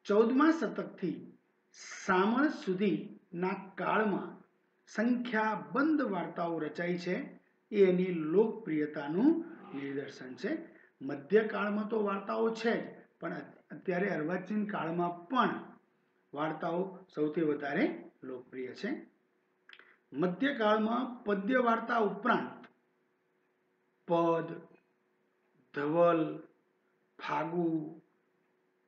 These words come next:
સજાય, પવાડા, ચચ્ચરી,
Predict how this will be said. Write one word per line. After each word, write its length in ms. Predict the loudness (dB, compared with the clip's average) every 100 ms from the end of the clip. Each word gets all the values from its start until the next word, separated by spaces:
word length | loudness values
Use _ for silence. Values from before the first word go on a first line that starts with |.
| -20
સજાય, 880 | -4 -2 4 8 8 6 -2 -6 -14 -20 _ _ _ _ _ _
પવાડા, 760 | 2 6 6 6 0 -2 -6 -12 -20 _ _ _ _ _ -4
ચચ્ચરી, 840 | -4 -4 0 4 4 2 -2 -8